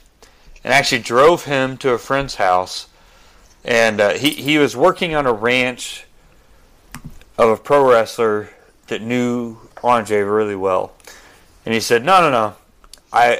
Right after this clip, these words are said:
uh, I didn't drive. I was in the passenger seat, and we had a, uh, a, uh, cooler full of beer in the front seat. And Andre, I got out so Andre could sit in the front seat,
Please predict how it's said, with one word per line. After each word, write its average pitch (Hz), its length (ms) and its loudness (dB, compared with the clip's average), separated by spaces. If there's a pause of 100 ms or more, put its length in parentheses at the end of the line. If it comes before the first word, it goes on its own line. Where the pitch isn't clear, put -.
(100)
uh, 110 320 0
I 120 140 0
didn't 143 240 -4
drive. 123 500 2 (640)
I - 60 -2
was 117 180 -2
in 139 80 0
the 120 80 -6
passenger 127 460 -4
seat, 107 420 -6 (400)
and 110 140 -2
we 113 100 -4
had 107 260 2
a, 101 260 0
uh, 92 400 -2 (880)
a, 98 240 -2 (220)
uh, - 120 6 (1800)
cooler 208 360 4
full 175 240 0
of 151 100 0
beer 131 280 2
in 110 80 -4
the 110 80 -12
front 127 260 -4
seat. 95 360 -10 (440)
And 113 180 -6
Andre, 147 420 2
I 120 240 2
got 127 240 2
out 190 440 0
so 120 180 -4
Andre 139 280 0
could - 180 -8
sit 156 100 -8
in 135 60 -14
the 139 60 -12
front 143 260 -6
seat, 208 380 -8